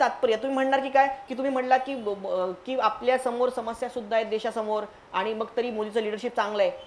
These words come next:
हे तात्पर्य नाहीये. मी जेव्हा म्हटलं की मोदींशिवाय पर्याय नाही, विशेष तिथेच काय संपला. माझं statement जे ते मोदींच्या सपोर्टमध्ये आहे.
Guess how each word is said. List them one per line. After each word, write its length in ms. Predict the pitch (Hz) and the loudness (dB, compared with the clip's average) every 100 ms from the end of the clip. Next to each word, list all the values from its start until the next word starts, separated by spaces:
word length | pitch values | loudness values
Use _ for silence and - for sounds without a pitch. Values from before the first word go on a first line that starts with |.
| - | -6
हे 60 | 240 | -4
तात्पर्य 340 | 233 - 254 | -4 2 2
नाहीये. 300 | 254 240 160 - - - - - - - - | 2 -4 -10 -16 -20 -20 -20 -20 -20 -20 -6
मी 140 | 214 | -4
जेव्हा 240 | 202 233 294 | 2 4 4
म्हटलं 300 | 262 240 254 | 2 2 0
की 120 | 262 | 0
मोदींशिवाय 540 | 226 202 247 254 277 | -2 -2 -2 0 0
पर्याय 260 | 240 220 247 | 2 2 2
नाही, 180 | 240 247 | 2 0
विशेष 280 | 214 240 240 | -2 -4 -2
तिथेच 280 | 233 240 | 0 2
काय 200 | 240 233 240 - - - - - | 4 2 0 -8 -20 -20 -20 2
संपला. 380 | 214 202 202 220 - - - | 4 4 4 4 2 -10 2
माझं 340 | 185 190 262 | 4 6 4
statement 580 | 254 233 220 - 277 226 | 4 0 0 0 0 2
जे 120 | 233 | 2
ते 60 | 240 | 2
मोदींच्या 400 | 220 196 220 233 | 0 -2 -2 -4
सपोर्टमध्ये 640 | - 196 208 208 196 147 | -2 -2 -2 -6 -6 -8
आहे. 220 | - - | -10 -14